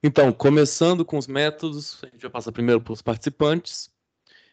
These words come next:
E o estudo utilizou quarenta e nove participantes no total, todos eles tinham que ser destros, ter a visão normal ou corrigida, ou seja, usar óculos, sem histórico de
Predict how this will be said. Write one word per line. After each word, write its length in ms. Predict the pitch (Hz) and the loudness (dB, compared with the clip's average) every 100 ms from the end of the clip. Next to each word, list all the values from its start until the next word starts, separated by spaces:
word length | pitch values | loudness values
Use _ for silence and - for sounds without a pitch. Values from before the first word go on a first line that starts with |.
| _ _ | _ _
E 420 | 120 120 117 113 110 | -4 0 2 4 2
o 100 | 117 | 0
estudo 640 | - 135 131 120 117 101 | -4 -2 -2 0 0 0
utilizou 500 | 95 - 120 110 113 | -4 -8 -6 -4 -2
quarenta 280 | 120 123 127 | -2 -2 -4
e 20 | |
nove 180 | 110 - | -6 -6
participantes 540 | 110 - 107 107 - | -14 -14 -12 -10 -10
no 80 | 107 | -12
total, 480 | 131 - 139 151 147 | -10 -2 -2 -2 -4
todos 280 | 147 120 | -8 -6
eles 300 | 113 113 110 | -6 -6 -8
tinham 220 | - 117 104 | -8 -8 -8
que 100 | - | -6
ser 300 | 98 98 92 | -6 -4 -2
destros, 680 | 110 123 123 - 135 139 - | 0 0 -2 -8 -10 -10 0
ter 160 | 110 | 0
a 20 | |
visão 240 | 98 95 101 | 0 -4 -6
normal 360 | 104 104 120 | -6 -6 -6
ou 60 | 117 | -6
corrigida, 460 | - 101 95 143 101 | -6 -8 -8 -12 -12
ou 40 | |
seja, 480 | - 101 95 90 85 _ _ _ _ _ - | -12 -10 -10 -12 -20 _ _ _ _ _ -8
usar 260 | 92 104 | 0 4
óculos, 720 | 101 101 123 135 156 147 - - _ - _ _ _ _ - | 4 4 0 -4 -8 -10 -12 -20 _ -20 _ _ _ _ -16
sem 340 | - 147 143 | -4 0 0
histórico 540 | 135 - 127 123 120 | -2 0 0 0 -6
de 420 | 110 113 113 104 | -6 -2 0 -2